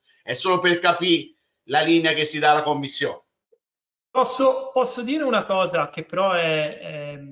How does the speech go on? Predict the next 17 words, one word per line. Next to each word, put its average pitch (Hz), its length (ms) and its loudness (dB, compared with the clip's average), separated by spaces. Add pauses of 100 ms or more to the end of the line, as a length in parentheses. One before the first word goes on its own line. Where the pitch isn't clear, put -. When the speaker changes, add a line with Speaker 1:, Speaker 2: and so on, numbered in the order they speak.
(180)
Speaker 2:
è 165 80 -10
importante. 151 960 -12 (340)
Eh, 131 500 -12 (220)
io 165 220 -2
credo, 160 560 -2 (220)
era 156 240 -2
quello 165 200 -2
che 151 140 -4
diceva 151 320 -4
anche 156 180 -4
Jacopo, 160 560 -2
io 165 140 -2
uso 147 220 -2
delle 147 220 -4
parole 147 320 0
diverse. - 720 -14 (880)
Eh, 143 680 -4